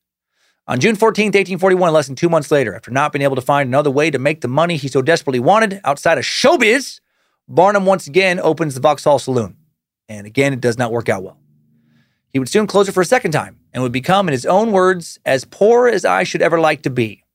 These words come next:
He then got a job writing advertisements and notices for the Bowery Amphitheater, where he made four dollars a week. He also wrote articles for the Sunday Press, not because they were paying him, but because he wanted to keep his writing ability sharp for future job possibilities.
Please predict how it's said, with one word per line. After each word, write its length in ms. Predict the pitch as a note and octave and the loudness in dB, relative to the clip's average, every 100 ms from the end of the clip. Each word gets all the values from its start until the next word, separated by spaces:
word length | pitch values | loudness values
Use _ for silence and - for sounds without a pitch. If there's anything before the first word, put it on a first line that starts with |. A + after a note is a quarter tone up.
| _ _ _ | _ _ _
He 80 | - | -6
then 140 | C#3 D3 | -2 0
got 100 | D3 | 0
a 60 | |
job 280 | C#3 D#3 D#3 | 2 2 2
writing 220 | C#3+ C#3+ | 0 0
advertisements 640 | C#3+ D#3 C#3 B2+ G#2 F#2 - | -2 -2 -2 -4 -6 -12 -10
and 120 | A2 | 0
notices 440 | D3 C#3+ B2 G#2+ | 2 2 -6 -16
for 140 | - A2 | -14 -6
the 60 | |
Bowery 380 | C3 D3+ F3 E3+ | 0 2 2 2
Amphitheater, 540 | D3 C3+ - F#2+ F2 _ _ _ _ _ | -2 -4 -10 -12 -12 _ _ _ _ _
where 140 | B2+ B2+ | 0 0
he 80 | |
made 180 | C#3 C3 | 0 -2
four 220 | - E3 | 0 2
dollars 240 | E3+ D#3+ C#3+ | 4 2 2
a 40 | |
week. 340 | C3 A2 - _ _ _ _ _ _ | -2 -4 -10 _ _ _ _ _ _
He 100 | - | 2
also 200 | E3 D#3 | 2 4
wrote 140 | E3 D#3+ | 2 4
articles 320 | D#3+ F3 F3 | 2 0 -2
for 80 | D3 | -2
the 60 | |
Sunday 320 | - E3+ E3 | -2 0 0
Press, 420 | - - E3+ - B2+ | 0 0 0 0 -4
not 140 | C#3+ | -4
because 240 | D3 D3+ | 0 0
they 80 | C#3+ | 0
were 80 | A#2+ | -2
paying 280 | - D#3+ A2+ | -2 -2 -2
him, 160 | A2+ | -6
but 120 | E3+ C#3+ | -6 -6
because 300 | C#3 C#3+ C#3+ | 0 0 0
he 60 | |
wanted 220 | C#3+ D3+ | 0 -2
to 60 | C3+ | -4
keep 240 | - F#3+ | -6 -4
his 100 | D#3+ | -2
writing 320 | C3 D3 E3 D#3+ | 0 0 0 0
ability 300 | D3+ C#3+ B2+ | 0 0 -4
sharp 380 | - D#3+ F3 | 0 0 0
for 100 | - | -4
future 320 | E3 C#3 B2+ B2+ | -6 -6 -4 -2
job 280 | B2+ A#2+ | 0 0
possibilities. 640 | B2 A#2 A#2+ A2+ F#2+ - | -2 -4 -2 -2 -2 -12